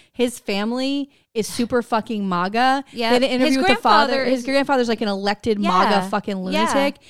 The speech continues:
Speaker 1: And his father seems a little bit mentally off to me, uh, in my opinion, if you
Speaker 2: Oh,
Speaker 1: watch
Speaker 2: I
Speaker 1: the
Speaker 2: saw that
Speaker 1: interviews.
Speaker 2: video.
Speaker 1: And he was
Speaker 2: I thought
Speaker 1: just
Speaker 2: he was,
Speaker 1: scared.
Speaker 2: I thought he was maybe,
Speaker 1: The only
Speaker 2: uh,
Speaker 1: thing he was,
Speaker 2: drinking
Speaker 1: the only thing
Speaker 2: or
Speaker 1: he was afraid
Speaker 2: something.
Speaker 1: of is that he thought his son might be gay.
Speaker 2: Yeah.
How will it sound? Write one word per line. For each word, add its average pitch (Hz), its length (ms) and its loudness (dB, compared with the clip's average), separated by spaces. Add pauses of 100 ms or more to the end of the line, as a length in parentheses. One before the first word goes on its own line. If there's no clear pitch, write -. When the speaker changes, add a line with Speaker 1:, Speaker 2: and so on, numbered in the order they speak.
(260)
Speaker 1:
And 226 260 0
his 226 200 -2
father 208 680 0 (500)
seems 240 360 -2
a 214 80 -8
little 202 240 0
bit 185 340 -2
mentally 185 460 -6
off 170 420 -6
to 247 100 -6
me, 247 400 -4
uh, - 280 -8 (500)
in - 180 -10
my 190 160 0
opinion, 190 380 -4
if 190 60 0
you 226 60 2
Speaker 2:
Oh, 220 140 6
Speaker 1:
watch 196 140 6
Speaker 2:
I 226 40 -2
Speaker 1:
the 214 140 -2
Speaker 2:
saw 240 160 2
that 226 60 -4
Speaker 1:
interviews. 294 420 2
Speaker 2:
video. 202 480 -6
Speaker 1:
And 254 100 2
he 269 180 4
was 262 140 0
Speaker 2:
I 269 60 -2
thought 311 140 -2
Speaker 1:
just 294 140 6
Speaker 2:
he 285 60 -2
was, 240 160 -2
Speaker 1:
scared. 240 480 2
Speaker 2:
I - 40 -4
thought 247 100 -4
he 240 100 -10
was 220 160 -10
maybe, 208 240 -10
Speaker 1:
The 202 120 -6
only 302 200 2
Speaker 2:
uh, - 20 2
Speaker 1:
thing 311 140 2
he 294 60 4
was, 269 140 -2
Speaker 2:
drinking 180 340 -10 (300)
Speaker 1:
the 233 100 -2
only 277 140 0
thing 277 120 2
Speaker 2:
or - 20 4
Speaker 1:
he 269 40 4
was 240 120 2
afraid 220 340 0
Speaker 2:
something. 214 60 0
Speaker 1:
of 196 80 -2
is 190 60 -8
that 190 120 0
he 190 80 -6
thought 196 220 2
his 185 120 -2
son 190 180 -4
might 185 180 -4
be 160 200 -10
gay. 180 400 0
Speaker 2:
Yeah. 170 280 -8